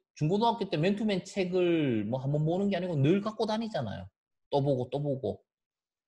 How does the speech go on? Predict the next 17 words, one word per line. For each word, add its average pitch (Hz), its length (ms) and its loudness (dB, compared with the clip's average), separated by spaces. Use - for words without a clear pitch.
이 156 640 6
그 127 200 4
컴퓨터 254 360 0
언어도 185 380 0
마찬가지예요. 151 1000 -6
늘 165 300 4
갖고 202 260 -2
다니면서 196 560 -2
또 180 140 -2
보고 185 260 -2
또 180 140 -4
보고 180 340 0
그래야 208 460 2
빨리 208 320 0
익힐 143 260 -8
수가 110 240 -6
있습니다. 104 640 -8